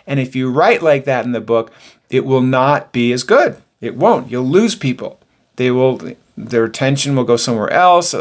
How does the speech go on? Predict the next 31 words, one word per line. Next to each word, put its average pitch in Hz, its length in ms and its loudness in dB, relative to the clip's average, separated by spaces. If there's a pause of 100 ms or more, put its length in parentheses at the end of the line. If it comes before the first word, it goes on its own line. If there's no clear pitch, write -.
(140)
They'll 120 340 -4
just, 110 340 -8
they'll 120 140 0
just 104 220 -10
put 123 120 0
it 117 80 0
down, 117 220 0 (240)
even 160 240 2
though 147 160 6
it's 139 240 -4
extremely 143 680 -4
realistic. 110 640 -2
It 82 120 -8
might 110 260 -4
be 90 240 -12
extremely 104 480 -4
realistic. 95 600 -4 (580)
So 147 180 2
dialogue 185 840 4
needs 170 300 -2
to 170 100 -8
be 143 320 -4 (180)
adjusted 135 1000 0
to 143 100 -4
sound 240 720 4
realistic, 139 760 0 (220)
but 143 160 -4
not 151 180 0
necessarily 147 680 4
be 131 380 -2 (180)
verbatim 120 1300 0